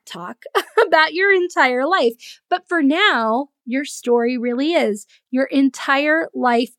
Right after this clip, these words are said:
trajectory. So it's not just why you're doing what you're doing, but what got you here? What got you to this moment of running your own business? That's not where everyone ends up. So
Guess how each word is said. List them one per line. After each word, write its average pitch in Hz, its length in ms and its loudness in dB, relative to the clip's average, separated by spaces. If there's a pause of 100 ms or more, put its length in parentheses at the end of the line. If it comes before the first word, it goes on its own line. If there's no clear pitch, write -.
(140)
trajectory. 190 880 -6 (360)
So 349 140 -8
it's 302 240 -6
not 403 240 2
just 294 300 -8 (300)
why 220 460 2
you're 330 220 2
doing 349 320 -6
what 339 140 -4
you're 320 140 -2
doing, 311 400 -4 (100)
but 262 180 -6
what 339 240 -2
got 330 340 0
you 240 180 -6
here? - 380 -16 (420)
What 359 280 2
got 330 300 2
you 339 200 0
to 311 140 -8
this 247 240 -6
moment 233 600 -2
of 214 160 -8
running 269 360 0
your 262 200 -2
own 220 200 -2
business? 269 720 -6 (320)
That's 349 240 -2
not 415 200 2
where 330 200 0
everyone 269 520 -2
ends 233 360 -4 (100)
up. 330 280 -4 (680)
So 285 480 2